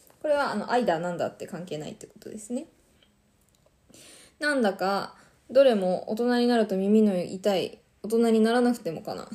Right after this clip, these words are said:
耳の痛い<laughs> 単語が並んでいるけど、ちょっと詳しく見ていきます。まず一つ目の規律。規律正しくやらなければ、どんなことでも絶対に上達しない。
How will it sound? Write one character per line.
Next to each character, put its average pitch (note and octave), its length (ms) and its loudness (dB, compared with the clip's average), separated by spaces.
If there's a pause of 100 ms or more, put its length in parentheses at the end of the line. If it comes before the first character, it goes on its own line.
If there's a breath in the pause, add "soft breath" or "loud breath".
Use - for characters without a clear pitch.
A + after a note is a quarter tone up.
(160)
耳 A#3 240 2
の G#3 100 4
痛 F3+ 300 0
い D#3 160 0 (160)
<laughs> D#4+ 160 2
単 A3 240 2
語 C4+ 80 4
が A3 120 4
並 F#3+ 220 0
ん F#3+ 60 -4
で F#3 60 0
い F#3+ 80 2
る F#3 100 -2
け D3+ 100 -10
ど、 D3 120 -8
ち D#3+ 100 -14
ょ E3 60 -6
っ - 20 -20
と - 220 -12 (500 loud breath)
詳 B3+ 120 2
し A#3+ 60 -4
く F3 100 -10
見 D#3 100 -10
て - 80 -14
い - 80 -16
き - 80 -20
ま G#3 80 -14
す。 - 180 -20 (400 soft breath)
ま C#4 140 -2
ず B3+ 100 -2
一 A3+ 180 -2
つ G#3+ 100 -6
目 A3 100 2
の G3 60 0
規 F#3 180 -4
律。 F3+ 400 -4 (760)
規 B3+ 180 -4
律 C#4+ 180 -4
正 D#4+ 280 4
し - 40 -8
く A3+ 100 0
や G#3 80 2
ら G#3 80 0
な G#3 120 -2
け F#3+ 120 -2
れ E3 100 0
ば、 G#3+ 340 -4
ど A#3+ 120 0
ん A#3+ 40 4
な G#3+ 120 2
こ G#3+ 100 -4
と G#3+ 140 2
で A3+ 120 2
も C#4+ 360 -2
絶 F#3+ 220 -2
対 G3 180 -2
に A#3 160 2
上 F3+ 160 -2
達 E3+ 240 -6
し D#3+ 100 -8
な C#3+ 100 -10
い。 - 60 -16